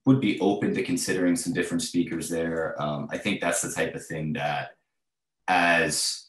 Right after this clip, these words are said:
if we continue to run this project, uh, I'd love to do it every year, kind of like a general social survey thing. You know, at some point, speakers are gonna cycle out because stuff just isn't relevant anymore,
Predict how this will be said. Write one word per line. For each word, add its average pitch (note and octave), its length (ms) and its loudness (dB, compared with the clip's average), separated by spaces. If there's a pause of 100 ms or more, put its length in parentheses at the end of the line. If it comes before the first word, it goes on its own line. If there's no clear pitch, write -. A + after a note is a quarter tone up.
if G#2 240 0
we F2+ 500 4
continue G#2 720 4
to F2 480 2 (140)
run E2+ 300 2
this - 180 -2
project, - 580 -4 (220)
uh, - 240 -6
I'd D#2+ 220 0
love - 180 -2
to D2+ 80 -8
do - 160 -6
it - 80 -4
every - 220 -8
year, G#2+ 360 4 (560)
kind D#2 160 0
of D#2 80 0
like D#2 120 0
a - 40 -6
general C#2 320 -4
social A#2+ 360 2
survey E2+ 360 -2
thing. D#2+ 380 -4 (220)
You A2 80 4
know, - 120 2
at - 120 0
some A#2 240 4
point, - 340 2
speakers F#2+ 460 2
are F#2+ 80 4
gonna F2 160 4
cycle D#2+ 360 2
out D2+ 280 2
because - 280 -4
stuff - 320 0
just - 220 -6
isn't C#2+ 220 -4
relevant - 360 -4
anymore, - 440 -16